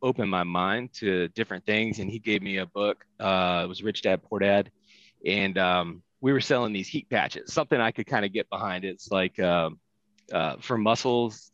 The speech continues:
you know, and it would, it would, uh, ease muscle pain, help recovery, stuff like that. I still have some.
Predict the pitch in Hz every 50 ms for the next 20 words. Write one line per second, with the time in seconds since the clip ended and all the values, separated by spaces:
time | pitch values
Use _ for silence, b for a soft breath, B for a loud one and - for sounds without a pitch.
0 | _ - 123 120 117 113 113 113 107 104 92 104 98 - - 104 101 90 90 95
1 | 92 92 87 85 82 80 - - 110 107 104 98 95 98 - - 98 - 107 98
2 | 98 98 98 98 98 104 95 - 90 - - 95 92 92 92 92 - - 98 -
3 | - 92 - - 98 95 90 - - b b b b b b b - 113 - 165
4 | 131 120 127 123 107 - - 107 87 78 76